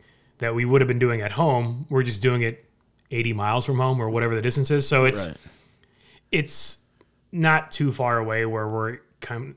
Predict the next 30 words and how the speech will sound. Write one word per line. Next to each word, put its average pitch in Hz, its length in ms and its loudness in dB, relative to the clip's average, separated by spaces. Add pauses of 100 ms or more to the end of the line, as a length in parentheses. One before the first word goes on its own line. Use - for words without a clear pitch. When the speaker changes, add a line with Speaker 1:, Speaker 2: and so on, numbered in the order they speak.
(200)
Speaker 1:
of, 135 240 -16
like, 101 120 -10 (260)
out 113 140 -2
of 113 80 0
our 110 140 -2
element 107 360 -6
by 110 120 -4
any 107 100 -6
means. 113 400 -6
Speaker 2:
Right, 120 260 0
right, 95 120 -6
right. 92 80 -8
Speaker 1:
So 113 240 0
it's, - 320 -4 (540)
it 160 100 -2
should 196 160 -4
be 139 80 -2
pretty 110 160 -4
straightforward. 104 640 -4 (200)
Speaker 2:
That's 175 220 -4
gonna 110 100 -8
be - 60 -18
fun. 87 220 -16 (180)
Speaker 1:
Yeah. 269 100 -4
Speaker 2:
Palm, 175 160 0
Palm 185 280 -6
Springs 107 260 -10
is 92 60 -16
all 87 120 -12
right. 95 160 -14